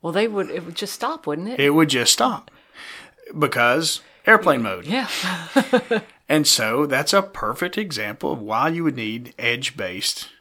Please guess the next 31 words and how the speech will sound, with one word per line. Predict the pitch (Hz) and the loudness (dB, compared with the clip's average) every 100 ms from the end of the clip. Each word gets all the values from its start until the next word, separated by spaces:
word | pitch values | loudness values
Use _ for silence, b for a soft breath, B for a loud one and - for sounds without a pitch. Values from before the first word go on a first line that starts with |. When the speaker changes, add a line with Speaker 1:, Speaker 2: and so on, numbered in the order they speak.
| _ - | _ -18
Speaker 2:
computing. | - - - 123 92 | -16 -10 -8 -8 -8
And | 110 107 | -6 -2
so | - 127 | -2 -2
we | 120 160 | 2 4
were | 196 | 6
able | 160 147 | 6 4
to | 127 | 0
go | 120 120 120 | -2 -2 -2
in | 120 | -4
with, | 120 127 - | -4 -4 -6
in | 110 117 | -8 -4
our | 147 | -4
case, | 135 113 | -4 -6
the | - 113 | -6 -6
iota, | 113 123 87 107 170 _ B B B B B | -6 -6 -10 -12 -14 _ B B B B B
and | 135 123 117 | -10 -6 -4
stand | - 110 131 | -4 -4 -4
it | 139 | -4
up | 120 - | -4 -6
in | 120 123 | -10 -10
the, | 117 | -8
on | 127 127 | -8 -8
the | 101 | -4
edge-based | 117 139 131 123 151 | -6 -4 -6 -2 -2
side | - 98 110 | -2 -4 -6
and | 135 | -8
help | - 135 - | -4 -4 -6
them | 107 113 | -8 -6
with | 127 - | -8 -8
that | 92 113 - | -10 -10 -12
and, | - 117 113 120 | -16 -14 -14 -16